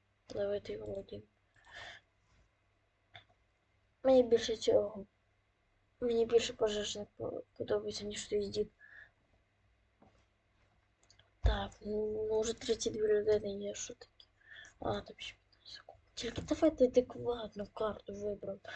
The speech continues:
Не ось ту. Так, так. Або ні, сніг теж, там важко залізти.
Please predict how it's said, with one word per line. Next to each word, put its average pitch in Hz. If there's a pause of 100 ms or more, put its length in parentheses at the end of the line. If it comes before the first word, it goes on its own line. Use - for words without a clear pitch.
(300)
Не 226
ось 202
ту. - (1200)
Так, 220
так. - (420)
Або 220
ні, 208
сніг 208
теж, 202
там 196
важко 196
залізти. 202